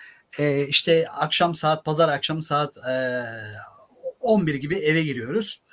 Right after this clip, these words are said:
Pazartesi uykumuzu almadan, e, dinlenmeden ofise sürüne sürüne gidiyoruz. Açıyoruz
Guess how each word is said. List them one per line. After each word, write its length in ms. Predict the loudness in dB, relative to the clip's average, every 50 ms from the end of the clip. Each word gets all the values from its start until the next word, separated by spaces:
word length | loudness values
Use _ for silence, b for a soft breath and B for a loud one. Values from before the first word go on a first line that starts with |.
| B B B B B B _
Pazartesi 560 | 0 2 4 4 2 2 0 -2 -2 -2 -2
uykumuzu 500 | -2 -2 -4 -4 -6 -6 -2 -2 -2 -2 0
almadan, 600 | 0 0 0 0 -2 -2 -2 -2 -2 -2 -4 -8 -6 -4
e, 380 | -2 -2 -2 -2 -2 -2 -4 -4
dinlenmeden 640 | -6 -4 0 0 0 0 0 -2 0 0 0 0 -2
ofise 480 | -6 -12 -12 -10 -6 -2 0 0 0
sürüne 460 | 0 -4 -4 -4 -2 0 2 2 2 0
sürüne 380 | -2 -6 -8 -10 -12 -14 -16
gidiyoruz. 460 | -18 -18 -14 -10 -10 -6 -6 -8 -8 B B B B B -2 0 0
Açıyoruz 320 | 0 0 2 0 0 0